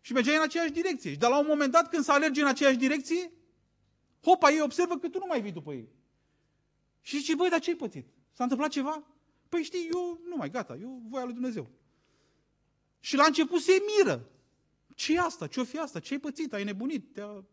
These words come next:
ai temperatură, a dat febra peste tine." Da? După care ce încep, ce încep să facă?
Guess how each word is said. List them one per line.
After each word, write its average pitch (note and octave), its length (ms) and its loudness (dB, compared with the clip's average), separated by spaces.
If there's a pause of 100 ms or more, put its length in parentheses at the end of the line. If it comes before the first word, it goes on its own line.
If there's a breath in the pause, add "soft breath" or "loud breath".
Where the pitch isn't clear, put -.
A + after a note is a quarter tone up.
ai A3 180 -10
temperatură, A3+ 760 -8 (140)
a F#3+ 120 -12
dat G#3 160 -10
febra F#3 300 -10
peste F#3+ 280 -14
tine." G3+ 300 -12 (600 soft breath)
Da? B3 220 -14 (880)
După A#3+ 320 4
care D#4 300 8
ce - 160 4
încep, C#4 380 2
ce - 120 -2
încep C#4 240 0
să A#3 100 -2
facă? C3+ 360 -8